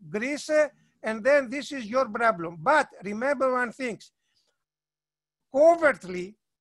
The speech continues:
inside the European, the, sorry, covertly inside, you know, the, uh, illegal migrant, there are many radicals,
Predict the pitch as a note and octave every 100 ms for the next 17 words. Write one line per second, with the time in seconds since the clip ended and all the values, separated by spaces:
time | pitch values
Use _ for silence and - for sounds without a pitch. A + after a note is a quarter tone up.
0 | _ _ _ _ - A3+ A#3 - D4 D4
1 | B3 B3+ A3 C4+ C4 B3 B3+ B3 A#3+ G#3+
2 | G#3+ C4+ B3+ F3+ - _ C4+ C#4+ C#4 A3+
3 | A#3 A#3 A3 G3+ B3 C4+ C4+ G#3 A#3 B3
4 | A#3+ A3+ A3 G#3+ F#3+ _ _ _ _ G3+
5 | G3 F#3+ G#3+ A3+ C4 B3 A#3+ C4 B3+ F#3
6 | F#3 F3+ _ _ D#3 G#3+ A3+ G#3+ A3 B3+
7 | C#4+ C#4+ C#4+ C4+ _ _ _ - G3+ A3+
8 | A3 - C4 C#4 -